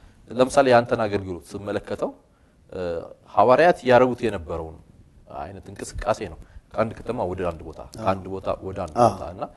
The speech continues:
Speaker 2: አዎ።
Speaker 1: እ፣ እዚህ ላይ ሐሳብ እንድትሰጥ። ሁለተኛ ደግሞ ለምሳሌ፣ እ፣ አንዳንድ ጊዜ፣ እ፣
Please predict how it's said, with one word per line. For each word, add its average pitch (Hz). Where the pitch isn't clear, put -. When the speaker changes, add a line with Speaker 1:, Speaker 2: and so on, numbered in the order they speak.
Speaker 2:
አዎ። 113
Speaker 1:
እ፣ 120
እዚህ 131
ላይ 151
ሐሳብ 120
እንድትሰጥ። 82
ሁለተኛ 147
ደግሞ -
ለምሳሌ፣ 117
እ፣ 104
አንዳንድ 123
ጊዜ፣ 95
እ፣ 98